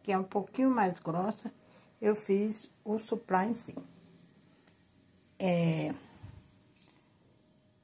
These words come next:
esse suplá borboletas, que é o nome dele, suplá borboletas, ele ficou com treze carreiras aqui do início até aqui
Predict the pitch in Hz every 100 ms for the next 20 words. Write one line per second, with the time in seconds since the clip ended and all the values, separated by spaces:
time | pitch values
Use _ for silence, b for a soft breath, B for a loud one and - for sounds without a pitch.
0 | _ _ _ _ _ _ - 214 233 190
1 | - - - 175 143 - - _ _ -
2 | 185 180 175 165 165 156 - 160 - -
3 | - _ _ _ _ _ _ _ _ _
4 | _ - 175 170 170 175 170 170 160 151
5 | - 165 196 196 196 160 175 147 180 180
6 | - 165 - - - 208 208 - 214 -
7 | 175 185 - 190 - - 240 285 277 269
8 | 202 175 185 156 156 160 170 165 247 240
9 | 226 196 165 165 - - - b b b
10 | - 156 - 185 208 220 - 165 247 -